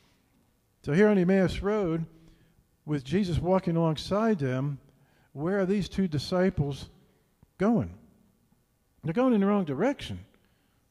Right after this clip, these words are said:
In Luke's gospel, the momentum is towards Jerusalem, not away from Jerusalem. Jerusalem's a city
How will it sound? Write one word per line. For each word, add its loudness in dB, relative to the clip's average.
In 2
Luke's 4
gospel, 2
the 2
momentum 4
is -2
towards -2
Jerusalem, 0
not -4
away -4
from -4
Jerusalem. -6
Jerusalem's 2
a -2
city 0